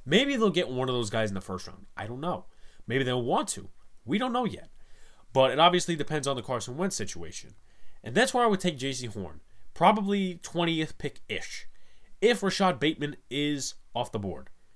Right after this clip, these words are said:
Now, you could also say, "Oh, if Bateman is on the board, you could also take Horn," but, uh, vice versa as well. And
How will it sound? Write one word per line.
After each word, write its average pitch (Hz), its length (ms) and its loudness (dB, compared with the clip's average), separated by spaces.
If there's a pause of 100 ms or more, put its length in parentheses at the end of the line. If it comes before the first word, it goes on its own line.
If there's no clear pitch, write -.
(140)
Now, 123 140 0
you 131 140 2
could 135 100 -2
also 135 220 4
say, 120 340 0
"Oh, 165 260 6
if 110 220 -10
Bateman 147 400 0 (220)
is 226 160 2
on 214 80 4
the 180 80 2
board, 160 260 0
you 135 60 -6
could 147 80 -4
also 151 240 2
take 147 220 -4
Horn," 165 340 -2 (340)
but, 139 320 4
uh, 117 200 4
vice 117 220 0
versa - 440 -4
as 92 100 -10
well. - 220 -8 (720)
And 104 360 -2